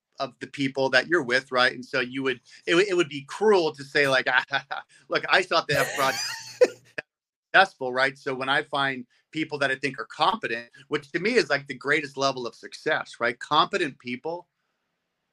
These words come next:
Speaker 1: that is, like, that's already being successful. Now it's time to just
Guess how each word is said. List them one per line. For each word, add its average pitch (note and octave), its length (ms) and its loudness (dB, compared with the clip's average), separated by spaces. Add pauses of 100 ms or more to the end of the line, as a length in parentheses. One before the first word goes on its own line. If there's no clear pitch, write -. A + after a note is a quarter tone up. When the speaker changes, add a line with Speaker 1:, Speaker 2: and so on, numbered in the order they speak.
(260)
Speaker 1:
that E3 240 4
is, C3+ 160 -12
like, C#3 280 -2 (500)
that's E3 260 0
already C#3+ 680 -2 (840)
being C3+ 220 -4
successful. C#3 800 -2 (200)
Now D#3+ 260 4
it's - 140 -8
time D3 300 0
to C3+ 120 -14
just C3+ 260 -6